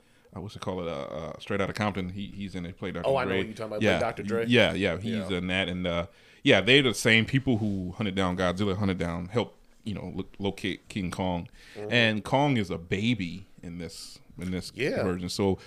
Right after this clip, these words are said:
Speaker 1: in, in the, in the highlights in the trailers, Kong is as big as Godzilla. So,
Speaker 2: Mm-hmm.
Speaker 1: uh, Godzilla is probably three hundred feet. So, guys,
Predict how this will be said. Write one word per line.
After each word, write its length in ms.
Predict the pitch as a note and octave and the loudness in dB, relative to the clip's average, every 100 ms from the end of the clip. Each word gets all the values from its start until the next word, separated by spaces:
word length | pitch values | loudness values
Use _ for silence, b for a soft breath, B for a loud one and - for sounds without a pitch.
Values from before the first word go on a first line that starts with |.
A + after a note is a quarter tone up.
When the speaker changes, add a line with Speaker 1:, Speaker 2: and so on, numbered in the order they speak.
| B B B | B B B
Speaker 1:
in, 200 | G2+ G#2+ | -2 0
in 140 | G2 C3+ | 2 4
the, 180 | A2+ | 4
in 80 | G2+ | 4
the 80 | G#2 | 2
highlights 480 | - C#3 E3+ G#2 G#2 | 4 6 6 6 4
in 60 | |
the 60 | F2 | 0
trailers, 380 | - D#3 E3+ G#2+ | 4 6 8 6
Kong 320 | - C#3+ F#3+ | 4 4 6
is 120 | B2 | 4
as 100 | G#2+ G2 | 2 2
big 240 | B2 B2+ | 6 6
as 80 | A#2 | 6
Godzilla. 520 | B2 A2+ A2 F3+ C3 | 4 4 4 6 4
So, 460 | - A2+ G#2+ G#2 G2+ B B | 4 6 8 6 4 B B
Speaker 2:
Mm-hmm. 220 | A2+ B2 C#3 | -10 -8 -6
Speaker 1:
uh, 360 | - B1+ D#2 | -4 -4 -2
Godzilla 500 | G#2 B2 A2+ F3+ D#3+ | 2 4 8 10 12
is 220 | A2+ F#2+ - - - - - - | 10 6 -8 -12 -14 -18 -20 -16
probably 280 | - F#2+ F#2 | -6 -4 -4
three 260 | - G#2 G2+ | -6 -4 0
hundred 240 | G2+ G2 | 2 2
feet. 260 | - G#2+ G#2+ | 2 2 2
So, 140 | G#2 | -2
guys, 280 | A2 A#2 A2 | 0 0 0